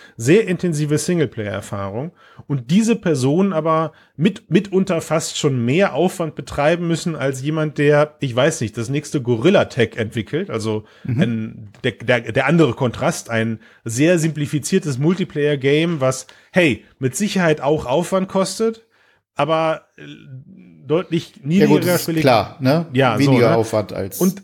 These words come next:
Speaker 1: am Ende
Speaker 2: ja.
Speaker 1: kriegen die Leute, die das sieben, die das, die, die sieben Stunden pompöse Hollywood Experience gebaut haben,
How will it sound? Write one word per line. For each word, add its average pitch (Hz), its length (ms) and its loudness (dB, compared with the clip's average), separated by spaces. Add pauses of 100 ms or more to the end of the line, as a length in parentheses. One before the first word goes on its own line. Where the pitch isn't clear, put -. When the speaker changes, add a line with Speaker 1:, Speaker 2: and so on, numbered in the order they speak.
Speaker 1:
am 147 140 -4
Ende 190 220 0
Speaker 2:
ja. - 40 -4
Speaker 1:
kriegen 196 240 -2
die 180 80 4
Leute, 185 260 4
die 151 120 -6
das 151 180 0
sieben, 190 400 -2
die 143 80 -14
das, 151 280 -4
die, 143 120 -12
die 147 80 -4
sieben 175 320 0
Stunden 170 420 -4
pompöse 160 560 0
Hollywood 165 360 2
Experience 131 580 -4
gebaut 123 380 -2
haben, 151 340 -4